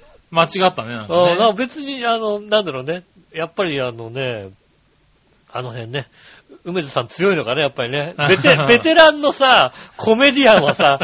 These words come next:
Speaker 1: <laughs>
Speaker 2: コネがあるからさ。
Speaker 1: なるほどね。
Speaker 2: うん。
Speaker 1: 出れちゃうんだね。
Speaker 2: でかいさ、祭りとかあるとさ、
Speaker 1: うん。
Speaker 2: 出たいっていうとさ、出してもらえるみたいでさ。
Speaker 1: そうなんだね。恐ろしいね。
Speaker 2: 恐ろしいよね。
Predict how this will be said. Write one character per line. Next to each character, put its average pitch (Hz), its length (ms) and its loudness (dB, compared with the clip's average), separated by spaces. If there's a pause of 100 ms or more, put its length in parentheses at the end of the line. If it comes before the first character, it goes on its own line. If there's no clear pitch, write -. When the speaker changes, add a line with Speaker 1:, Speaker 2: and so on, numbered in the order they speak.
(100)
Speaker 1:
<laughs> 247 140 -14
Speaker 2:
コ 220 200 0
ネ 359 160 4
が 240 160 6
あ 190 60 6
る 156 140 -2
か 135 120 -2
ら 113 100 -4
さ。 120 300 -4
Speaker 1:
な 175 140 2
る - 60 -6
ほ 175 160 -10
ど 151 60 -4
ね。 151 100 -4
Speaker 2:
う 175 100 -2 (220)
ん。 135 120 -14
Speaker 1:
出 214 120 4
れ 214 100 4
ち 156 120 -2
ゃ 131 60 -4
う 120 40 -8
ん 104 60 -16
だ 101 80 -16
ね。 220 280 -6
Speaker 2:
で 214 200 6
か 415 200 0
い 269 100 0
さ、 185 340 6 (100)
祭 170 360 -2
り 196 40 -14
と 220 120 -2
か 175 100 -2
あ 156 40 0
る 147 100 -2
と 135 100 -8
さ、 123 360 -2
Speaker 1:
う 131 180 -8
ん。 - 20 -6
Speaker 2:
出 190 140 4
た 381 160 6
い 302 60 2
っ - 40 -4
て - 180 -8
い 147 40 0
う - 20 -6
と 131 100 -4
さ、 123 240 -2 (220)
出 262 200 4
し - 60 -6
て - 100 0
も 151 140 -2
ら - 120 4
え 214 40 6
る 208 120 0
み - 60 -10
た 165 120 2
い 139 100 0
で 131 80 -4
さ。 104 60 -6
Speaker 1:
そ 123 60 -6
う 123 40 -2
な 120 80 -2
ん - 20 -14
だ 147 80 -8
ね。 185 240 -6
恐 135 280 -6
ろ 190 120 -4
し 233 200 -8
い 151 40 -6
ね。 139 440 -4
Speaker 2:
恐 302 260 0
ろ 427 120 4
し 427 280 -6
い - 20 0
よ 165 160 -2
ね。 139 580 -8